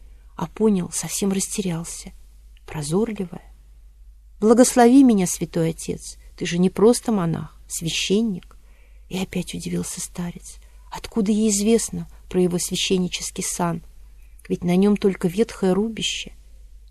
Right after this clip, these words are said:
И он взмолился. Он просил рассказать о том, как попала эта женщина за Иордан,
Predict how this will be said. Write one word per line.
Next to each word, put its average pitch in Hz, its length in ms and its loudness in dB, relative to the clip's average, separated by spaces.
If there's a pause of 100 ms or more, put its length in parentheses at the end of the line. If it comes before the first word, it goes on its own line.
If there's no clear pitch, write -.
(340)
И 180 100 -4
он 180 180 -2
взмолился. 175 760 -6 (640)
Он 196 160 4
просил 208 420 2
рассказать 202 540 -2
о 190 80 -2
том, 233 340 2 (260)
как 226 280 -2
попала 214 400 2
эта 196 220 0
женщина 190 480 2
за 185 140 0
Иордан, 185 560 0